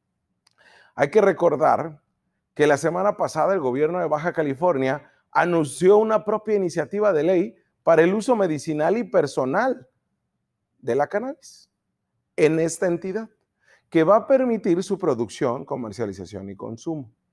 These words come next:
Lo importante acá, en el tema de Baja California, y que sin duda alguna pasará porque tiene mayoría morena, es que es un tema recaudatorio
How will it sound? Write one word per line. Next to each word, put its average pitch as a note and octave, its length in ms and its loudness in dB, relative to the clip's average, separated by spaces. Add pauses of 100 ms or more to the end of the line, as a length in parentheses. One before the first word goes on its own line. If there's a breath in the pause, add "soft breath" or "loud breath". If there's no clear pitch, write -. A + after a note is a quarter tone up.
(500 soft breath)
Lo E3+ 120 4
importante G#3 560 2
acá, D3+ 440 -2 (560)
en B2 240 2
el A#2+ 140 0
tema D3+ 260 2
de C#3 100 2
Baja C3 220 -4
California, C#3 680 -4 (380)
y B2+ 160 0
que B2 340 0
sin A#2+ 180 -4
duda D#3 160 2
alguna D3 360 0
pasará A#2 560 -2
porque A2 320 -10
tiene B2+ 200 -4
mayoría A2+ 380 -4
morena, C3 480 -4 (880)
es G3+ 220 2
que A#3+ 480 0 (100)
es F3+ 220 -8
un G#3 100 -2
tema G#3+ 200 2
recaudatorio D#3 720 -6